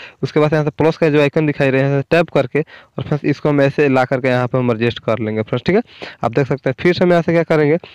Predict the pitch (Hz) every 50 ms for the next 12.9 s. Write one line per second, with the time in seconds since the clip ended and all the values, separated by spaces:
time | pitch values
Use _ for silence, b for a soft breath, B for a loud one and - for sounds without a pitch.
0 | B B B B _ _ - 156 151 147 151 151 147 147 147 - - 160 160 151
1 | 165 147 156 156 147 156 147 143 - - 151 151 151 147 - 147 143 139 135 135
2 | 127 - _ 156 165 - B B B B B B B - 120 123 127 123 135 135
3 | 135 131 170 180 - - 156 147 139 147 151 - 147 151 156 147 - 147 - 175
4 | 175 175 - 147 - - 143 127 - 135 127 - - 147 139 135 135 139 - -
5 | 139 147 147 - 156 143 - 156 151 - 151 - 170 170 165 - 190 196 - 151
6 | 120 B B B B B B B - 127 - - 143 143 139 - - - 151 -
7 | 160 151 147 147 143 143 135 135 135 - 131 131 127 123 135 127 127 139 135 -
8 | 123 127 127 127 - 117 120 123 120 120 131 127 - - - - 123 117 113 113
9 | 113 113 110 110 - 123 117 - 170 180 226 B B B B B B B B -
10 | 123 120 120 160 156 - 170 - - 185 120 143 147 147 - 170 151 143 131 147
11 | 147 - - 143 131 127 123 120 120 - - 123 120 120 123 123 120 117 - -
12 | 120 117 - _ _ B B B B B B B B _ - 139 180